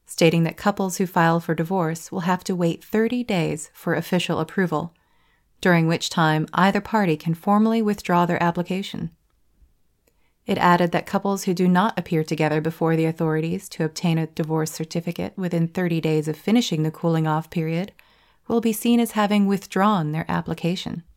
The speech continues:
The new policy will take effect on January first as part of China's new civil code. While officials say the cooling off period will prevent impulsive divorces,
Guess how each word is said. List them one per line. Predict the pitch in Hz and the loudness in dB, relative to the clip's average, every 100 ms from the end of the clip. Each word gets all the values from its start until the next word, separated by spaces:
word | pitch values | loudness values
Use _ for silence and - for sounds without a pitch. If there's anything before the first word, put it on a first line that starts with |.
| _ _ _ _ _ _ _ _ _ _ _ _ _ - | _ _ _ _ _ _ _ _ _ _ _ _ _ -6
The | 196 202 | 4 6
new | 247 247 | 8 6
policy | 185 156 156 - 170 | 4 4 4 0 -2
will | 160 175 | 0 -2
take | 185 175 | -2 -4
effect | 196 180 175 - | 0 0 -2 -4
on | 185 175 | 0 0
January | 202 196 220 214 214 208 | 2 2 4 2 2 -2
first | - 151 - - - _ _ _ - | -2 -4 -4 -10 -16 _ _ _ -6
as | 185 | -6
part | - 190 175 | 0 2 2
of | 170 | 0
China's | - 170 170 170 | 0 2 2 2
new | 190 196 | 0 0
civil | - 175 170 | -2 -2 -2
code. | 165 160 143 170 _ _ _ _ - _ _ | -2 -2 -2 -6 _ _ _ _ -20 _ _
While | 185 170 170 | 2 4 4
officials | 170 156 175 165 | 2 -2 0 -2
say | - 165 | 2 2
the | 165 | 2
cooling | - 175 160 160 | 0 2 4 2
off | 165 - | 0 -2
period | 180 165 160 165 | 0 2 2 0
will | 160 | -4
prevent | - 165 165 165 - | -2 -2 0 0 0
impulsive | 175 170 - 196 - 160 151 | 0 0 -2 -6 -4 -6 -4
divorces, | 156 160 185 - 147 175 | -2 0 -2 -4 -6 -8